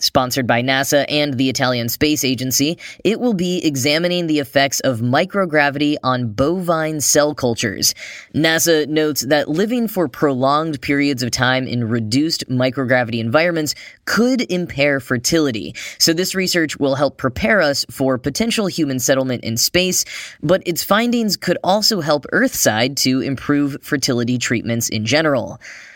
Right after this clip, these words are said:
Pretty much all of the scientific investigations that will be supported by this particular resupply mission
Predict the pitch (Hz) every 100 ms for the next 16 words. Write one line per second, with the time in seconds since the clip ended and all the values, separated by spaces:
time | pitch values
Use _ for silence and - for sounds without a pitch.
0 | - - 285 302 285 - 151 165 175 160
1 | 135 143 139 147 143 147 131 131 127 127
2 | 123 127 131 - 127 117 117 120 120 131
3 | 120 127 123 120 120 117 - 143 220 190
4 | 147 135 127 123 117 123 120 117 131 123